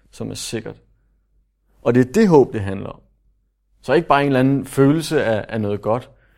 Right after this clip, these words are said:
Sikkerheden om, at vi har en evig plads i himlen med Kristus. Det er det, der producerer den her kærlighed i dem. Og hvorfor så det? Jo, menighedens kærlighed til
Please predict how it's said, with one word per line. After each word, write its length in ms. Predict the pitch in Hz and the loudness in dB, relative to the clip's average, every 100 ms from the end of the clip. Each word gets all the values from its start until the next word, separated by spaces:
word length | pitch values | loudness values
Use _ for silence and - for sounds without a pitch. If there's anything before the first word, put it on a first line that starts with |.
| _ _ _ | _ _ _
Sikkerheden 840 | - - - 180 185 156 151 127 - | -12 -8 4 6 6 0 -2 -2 -4
om, 200 | 120 117 - _ _ _ _ _ _ _ _ _ _ - | -6 -6 -10 _ _ _ _ _ _ _ _ _ _ -8
at 140 | 113 | -4
vi 80 | 123 | -4
har 160 | 123 | -4
en 100 | 110 - | -8 -6
evig 380 | 147 151 156 156 | -4 -2 -4 -12
plads 400 | - 113 120 - - | -10 -8 -8 -14 -16
i 80 | |
himlen 500 | 104 104 107 117 113 | -10 -8 -8 -10 -6
med 160 | 113 113 | -4 -4
Kristus. 640 | 113 107 - - - _ _ _ _ _ _ _ _ _ _ _ _ _ | -8 -18 -18 -20 -20 _ _ _ _ _ _ _ _ _ _ _ _ _
Det 80 | 113 | -10
er 100 | 113 _ 143 | -10 _ 0
det, 240 | 151 156 - _ _ | 0 -2 -12 _ _
der 60 | 120 | -6
producerer 580 | - 127 117 - 135 113 | -4 -8 -8 -8 -8 -8
den 160 | 117 | -8
her 100 | 113 | -10
kærlighed 460 | - - 107 123 113 | -12 -10 -8 -8 -10
i 120 | 110 | -12
dem. 160 | 117 - _ _ _ _ _ _ _ _ _ _ _ _ | -16 -20 _ _ _ _ _ _ _ _ _ _ _ _
Og 100 | 127 | -6
hvorfor 240 | 123 143 160 | -4 -4 -6
så 160 | 151 | -8
det? 240 | 131 143 143 _ _ - | -4 -4 -6 _ _ -4
Jo, 280 | 127 127 - - _ _ _ _ _ | 0 0 -4 -14 _ _ _ _ _
menighedens 500 | - 135 165 180 147 | 0 2 2 2 -4
kærlighed 520 | - 131 131 147 135 - | -6 -6 -4 -4 -8 -10
til 180 | - | -16